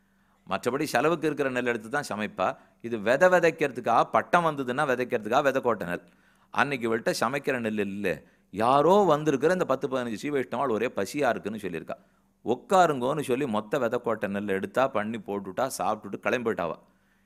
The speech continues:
இவருடைய பர்த்தா வந்தார். வந்த ஒரு விதக்கோட்டை நெல், குதிரையில நெல்லை வச்சிருந்தேனே, நெல்லை காணுமே,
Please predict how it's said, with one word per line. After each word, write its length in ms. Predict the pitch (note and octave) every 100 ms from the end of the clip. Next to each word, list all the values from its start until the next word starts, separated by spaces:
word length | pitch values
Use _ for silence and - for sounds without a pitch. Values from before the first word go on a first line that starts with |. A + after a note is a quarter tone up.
| _ _ _
இவருடைய 340 | C#3 D3+ C#3 A#2+
பர்த்தா 320 | A2 - E3
வந்தார். 320 | A2+ F#2+ F#2 - _ _ _ -
வந்த 240 | C3 F#3
ஒரு 180 | F#3 G2+
விதக்கோட்டை 420 | B2+ F3 G3 F3+
நெல், 200 | C#3+ G2
குதிரையில 320 | A#2 E3+ F3+ C3+
நெல்லை 300 | A2 F3 D#3+
வச்சிருந்தேனே, 440 | C#3 B2 A#2+ B2+
நெல்லை 280 | G#2 A#2 D3
காணுமே, 380 | A#2+ A#2+ A#2+